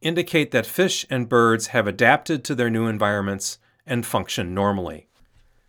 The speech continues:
To get a sense of scale for one farm,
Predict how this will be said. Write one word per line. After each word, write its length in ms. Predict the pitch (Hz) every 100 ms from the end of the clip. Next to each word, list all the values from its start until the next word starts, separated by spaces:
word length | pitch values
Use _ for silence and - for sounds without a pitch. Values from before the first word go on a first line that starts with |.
| _ _ _ _
To 100 | -
get 140 | - 233
a 60 |
sense 320 | 214 175 156 123
of 100 | 98
scale 640 | - - 170 120 78 87
for 200 | - 101
one 300 | 104 110 101
farm, 500 | - 110 80 69